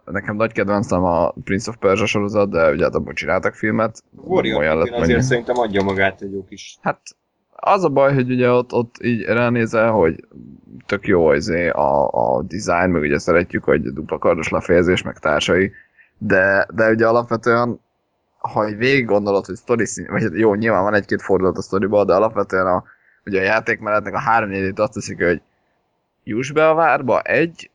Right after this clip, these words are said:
Speaker 1: menj el az egyik toronyba, menj el a másik toronyba, aztán középre, aztán újra, és, és tehát, hogy így
Speaker 2: Mhm. Hát jó, de
Speaker 1: ilyen
Speaker 2: hát
Speaker 1: szinten nincs annyi története.
Speaker 2: Sands of Time is ugyanez volt, nem? Tehát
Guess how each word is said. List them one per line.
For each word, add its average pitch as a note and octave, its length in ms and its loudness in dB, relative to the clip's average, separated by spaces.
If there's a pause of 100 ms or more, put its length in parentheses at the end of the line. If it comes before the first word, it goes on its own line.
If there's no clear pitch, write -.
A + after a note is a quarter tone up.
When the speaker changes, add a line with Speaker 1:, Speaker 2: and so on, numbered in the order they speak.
(440)
Speaker 1:
menj A#2 320 -4
el F#2+ 80 2
az F2 120 -2
egyik D3 260 -4
toronyba, C3 360 2
menj F#2 220 -4
el D2 80 -2
a C#2 60 -4
másik A#2 400 -2
toronyba, G#2 580 2
aztán C#2+ 560 -4 (220)
középre, E3 640 2
aztán D#2 360 -6
újra, C3 400 0
és, - 380 -2
és - 200 -8
tehát, G#2 200 0
hogy A#2 140 2
így A2+ 260 2
Speaker 2:
Mhm. A#2 100 -16 (880)
Hát C#3 100 -8
jó, D#3+ 120 -8
de G#2 100 -6
Speaker 1:
ilyen A#2 140 2
Speaker 2:
hát A2+ 80 -6
Speaker 1:
szinten B2+ 320 0
nincs B2 220 0
annyi F2 220 -2
története. D#2+ 560 0
Speaker 2:
Sands F2+ 280 0
of A2 160 -2
Time A2 200 2
is G#2 120 -4
ugyanez G#2 340 2
volt, G2+ 220 0
nem? A2+ 220 -2
Tehát G#2 180 -14